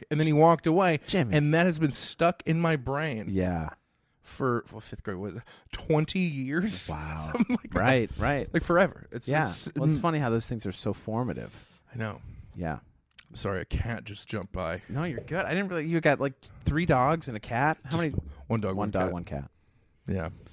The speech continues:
Speaker 2: You guys are running a regular zoo over here.
Speaker 1: <laughs>
Speaker 2: What are you, Doctor, Missus and Doctor Doolittle?
Speaker 1: You have to have an animal around so the loneliness doesn't sink in. <laughs>
Speaker 2: That can help.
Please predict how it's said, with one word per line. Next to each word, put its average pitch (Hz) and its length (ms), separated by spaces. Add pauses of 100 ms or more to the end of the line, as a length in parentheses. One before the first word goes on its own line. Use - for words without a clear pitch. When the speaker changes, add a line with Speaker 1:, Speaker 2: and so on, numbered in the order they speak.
Speaker 2:
You - 80
guys 107 140
are 98 40
running 107 200
a 92 60
regular 98 380
zoo 131 300
over 92 160
here. 92 300
Speaker 1:
<laughs> - 80
Speaker 2:
What - 220
are 131 60
you, 120 160
Doctor, 107 580
Missus 123 300
and 117 100
Doctor 110 260
Doolittle? 139 460 (200)
Speaker 1:
You 110 120
have 127 140
to 135 80
have 127 160
an 110 100
animal 117 320
around 101 360
so 98 420
the 98 140
loneliness 107 580
doesn't 92 280
sink - 300
in. - 80
<laughs> - 600 (1300)
Speaker 2:
That 147 160
can 165 280
help. 87 320